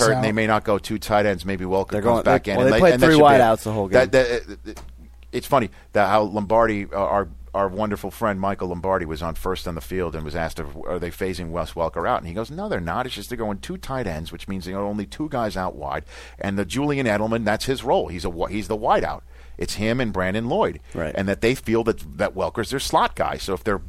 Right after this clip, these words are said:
Speaker 2: going most formations without a slot, because that is very difficult. Two tight ends, two guys out wide. That's why Stephen Ridley's running like crazy. You got a nickel package on defense. You start running the ball with a guy like Ridley, he's gonna go nuts.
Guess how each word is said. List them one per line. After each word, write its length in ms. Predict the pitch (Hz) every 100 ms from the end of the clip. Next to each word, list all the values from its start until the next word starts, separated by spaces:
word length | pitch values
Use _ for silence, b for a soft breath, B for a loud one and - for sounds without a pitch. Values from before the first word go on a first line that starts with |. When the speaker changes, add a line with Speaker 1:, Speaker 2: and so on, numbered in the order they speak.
| - -
Speaker 2:
going 280 | 127 127 117
most 220 | 120 131
formations 580 | - 110 117 190 - 98
without 280 | 98 82 82
a 20 |
slot, 380 | - 131 170 -
because 220 | 95 98
that 160 | 87 147
is 80 | -
very 220 | 104 98
difficult. 420 | 110 - - 76
Two 140 | - 147
tight 240 | 139 120
ends, 160 | 113 -
two 100 | 127
guys 240 | 120 104
out 160 | 98 90
wide. 240 | 113 110
That's 160 | 98 -
why 140 | 110
Stephen 340 | 101 113 95 95
Ridley's 340 | 147 95 76
running 200 | 80 78
like 140 | 80
crazy. 360 | - 151 95 73 B B
You 80 | 98
got 100 | 95
a 60 | 90
nickel 280 | 131 143
package 400 | - 117 110 92
on 140 | 90 85
defense. 380 | 92 - 139 110
You 40 |
start 240 | - 113
running 200 | 117 143
the 80 | 120
ball 180 | 101 104
with 80 | 101
a 40 |
guy 100 | 107
like 200 | 101 90 -
Ridley, 260 | 151 101
he's 160 | 101 -
gonna 140 | 110
go 160 | 110 139
nuts. 400 | 240 - -